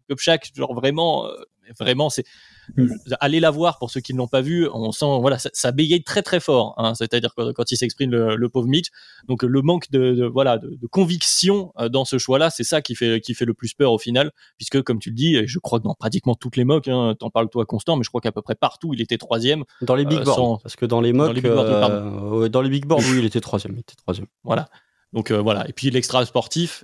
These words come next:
Speaker 1: évidemment, ça joue un petit peu. Je sais que c'est quelque chose, c'est toujours un sujet un peu, voilà, c'est difficile de le quantifier, mais bon, quand on voit les profils des différentes équipes, et notamment des champions en titre, c'est vrai qu'on a envie de se dire que peut-être que drafter aussi des joueurs, euh, plus sereins,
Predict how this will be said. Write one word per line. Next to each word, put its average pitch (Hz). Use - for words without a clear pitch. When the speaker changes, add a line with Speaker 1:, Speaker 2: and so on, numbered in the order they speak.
Speaker 1:
évidemment, 147
ça 127
joue 123
un 123
petit 120
peu. 151
Je -
sais -
que -
c'est 113
quelque 113
chose, 135
c'est 123
toujours 123
un 120
sujet 127
un 120
peu, 120
voilà, 117
c'est 107
difficile 117
de 131
le 123
quantifier, 143
mais 165
bon, 151
quand 127
on 123
voit 127
les 135
profils 139
des 120
différentes 120
équipes, 139
et 117
notamment 117
des 113
champions 117
en 110
titre, -
c'est -
vrai 123
qu'on 120
a 127
envie 117
de -
se -
dire 120
que -
peut-être 120
que -
drafter 110
aussi 123
des 113
joueurs, 120
euh, 113
plus 135
sereins, 151